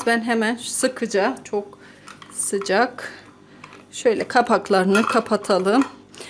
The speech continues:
İster şimdi tüketin, ister kaldırın kışa tüketin.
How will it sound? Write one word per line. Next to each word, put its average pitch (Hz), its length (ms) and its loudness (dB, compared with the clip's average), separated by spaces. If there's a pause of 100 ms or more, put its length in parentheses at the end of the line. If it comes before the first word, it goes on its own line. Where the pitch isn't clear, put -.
(260)
İster 330 360 6
şimdi 311 340 6
tüketin, 277 580 -2
ister 214 420 -6
kaldırın 240 400 -4
kışa 220 340 -10
tüketin. 262 680 -6